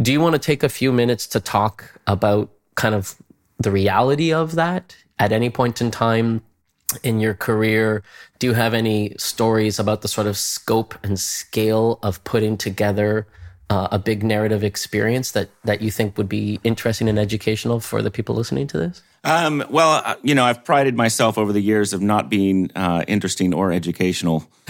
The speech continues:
Speaker 2: Um,
Speaker 1: <laughs> Well, there's a good, there's a, there's a good thing to aspire towards. <laughs>
Speaker 2: Well, you know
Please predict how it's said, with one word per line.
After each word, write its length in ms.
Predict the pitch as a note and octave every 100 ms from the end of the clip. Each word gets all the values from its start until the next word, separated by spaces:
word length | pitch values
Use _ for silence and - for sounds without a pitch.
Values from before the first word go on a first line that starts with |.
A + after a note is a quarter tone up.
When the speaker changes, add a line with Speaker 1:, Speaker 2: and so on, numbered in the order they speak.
| F#2+ A#2 -
Speaker 2:
Um, 460 | F2 E2 E2 E2 -
Speaker 1:
<laughs> 140 | D#2+ -
Well, 160 | A4+
there's 200 | F3+ C#3+
a 40 | C3
good, 160 | B2 D#3
there's 200 | F#3+ G3+
a, 60 | D3
there's 240 | F#3 E3
a 60 | D3
good 200 | A#2 A2
thing 120 | B2+
to 80 | A2
aspire 320 | - G#2+ G2+
towards. 440 | - G#2+ G2+ - - - - E3 A3 E3+ - F3+
<laughs> 600 | - D#3+ - - E3 -
Speaker 2:
Well, 260 | D#3 D#3+
you 120 | C#3+ D#3
know 200 | D#3